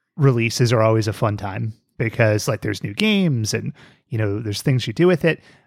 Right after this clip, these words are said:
But the big thing about this Xbox, and I'm excited about this, video game consoles are often designed to be, like, sleek and, like, you know, like, it looks really cool in your entertainment center. The new Xbox looks like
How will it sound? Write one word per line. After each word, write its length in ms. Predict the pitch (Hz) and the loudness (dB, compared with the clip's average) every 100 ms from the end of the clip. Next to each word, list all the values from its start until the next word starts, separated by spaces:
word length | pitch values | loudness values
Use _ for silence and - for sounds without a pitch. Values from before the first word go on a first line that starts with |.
| _ - | _ 0
But 100 | 143 | 2
the 80 | |
big 180 | 151 240 | 2 2
thing 160 | 320 294 | 4 4
about 260 | 180 156 | 4 2
this 120 | 147 - | 0 -2
Xbox, 540 | 107 - - - - _ - | -6 -10 -14 -14 -16 _ -6
and 100 | 123 | 0
I'm 60 | |
excited 340 | 156 175 151 123 | 2 4 4 4
about 200 | 110 - | 2 -2
this, 280 | - - - _ _ _ _ | -10 -10 -14 _ _ _ _
video 320 | 180 214 262 | 0 2 2
game 300 | 202 214 196 170 | 0 -2 -2 0
consoles 400 | 170 151 160 127 | 0 4 4 4
are 80 | |
often 240 | 117 - 127 | 2 2 -2
designed 360 | 113 117 110 | 0 0 0
to 40 | 110 | -2
be, 140 | 110 | -4
like, 180 | 101 98 | -4 -6
sleek 520 | - - 165 127 113 - | -4 -4 -2 -6 -8 -16
and, 200 | 127 117 | -14 -14
like, 300 | - 147 - | -16 -20 -10
you 100 | 143 | 4
know, 140 | 139 131 | 4 4
like, 240 | 143 113 | 0 -6
it 60 | 185 | -4
looks 220 | 165 - | -4 0
really 240 | 190 180 | 0 0
cool 300 | 127 185 165 | 2 2 4
in 80 | 123 | 0
your 120 | 120 | -4
entertainment 500 | 123 123 - 127 113 | -4 -4 0 -2 -2
center. 400 | - 110 - 139 _ _ _ _ _ _ _ | -6 -8 -8 -12 _ _ _ _ _ _ _
The 100 | 156 | 4
new 140 | 170 220 | 4 4
Xbox 560 | 214 - 214 196 - | 0 0 -2 -2 2
looks 260 | 147 - 175 | 2 2 -4
like 340 | 147 131 - | 0 0 -2